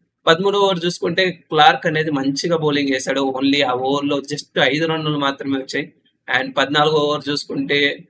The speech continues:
you know, like, శివం దుబే వచ్చాడు, వచ్చి ఒక సిక్స్ కొట్టాడు. జెమిసన్ వేసిన, ఆ, you know, like,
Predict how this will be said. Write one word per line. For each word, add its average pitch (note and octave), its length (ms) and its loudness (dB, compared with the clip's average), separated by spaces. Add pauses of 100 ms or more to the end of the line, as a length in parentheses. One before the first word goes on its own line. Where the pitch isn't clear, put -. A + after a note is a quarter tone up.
(100)
you C#3 100 -8
know, D#3 180 -2
like, B2+ 400 -4
శివం D3+ 420 -2
దుబే C#3+ 200 0
వచ్చాడు, C3+ 360 -2
వచ్చి C3+ 360 -6
ఒక C#3 220 -4
సిక్స్ - 380 -6
కొట్టాడు. D#3+ 360 -2
జెమిసన్ C#3 480 -4
వేసిన, C3 340 -8
ఆ, B2 300 -6 (360)
you C3+ 100 -4
know, C#3 160 0
like, B2+ 400 -4